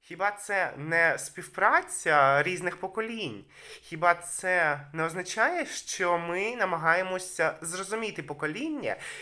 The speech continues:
і зробити все якнайкраще до кожного? Тобто така освіта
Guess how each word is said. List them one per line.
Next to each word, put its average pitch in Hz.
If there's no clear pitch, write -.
і 160
зробити 185
все -
якнайкраще 185
до 170
кожного? 120
Тобто 160
така 185
освіта 147